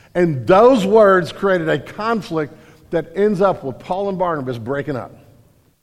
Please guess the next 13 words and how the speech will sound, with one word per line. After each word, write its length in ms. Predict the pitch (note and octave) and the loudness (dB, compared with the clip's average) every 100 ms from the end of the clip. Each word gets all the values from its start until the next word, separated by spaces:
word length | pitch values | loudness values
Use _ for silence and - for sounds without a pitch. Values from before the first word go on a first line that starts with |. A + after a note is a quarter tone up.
| _ _ _ _ _ _ _ _ _ _ | _ _ _ _ _ _ _ _ _ _
What 280 | D#3 A#3+ B3 | -6 -2 -2
is 140 | C3+ | -2
going 280 | E3+ E3+ E3 | -2 0 -2
on 140 | E3+ | -2
here, 120 | D#3+ | -4
and 80 | C#3+ | -4
what 180 | D3+ E3 | -6 -4
can 100 | D#3+ | -4
we 80 | D3+ | -2
learn 240 | D#3+ D#3+ | -2 -4
from 240 | - A#2+ G2+ | -6 -10 -8
it? 80 | |
Well, 220 | E3+ E3+ | -6 -6